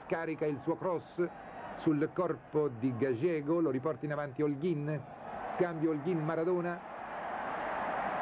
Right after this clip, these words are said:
il lancio è su Hausmann, tiro di Hausmann e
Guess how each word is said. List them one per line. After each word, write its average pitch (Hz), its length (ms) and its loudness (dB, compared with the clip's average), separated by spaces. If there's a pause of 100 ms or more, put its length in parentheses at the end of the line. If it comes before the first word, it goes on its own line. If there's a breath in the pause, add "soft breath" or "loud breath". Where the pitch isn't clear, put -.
(3250)
il 131 80 2
lancio 175 300 0
è 170 60 2
su 190 200 2
Hausmann, 214 680 -2 (160)
tiro 240 220 2
di 240 100 0
Hausmann 233 500 -2 (160)
e 208 380 2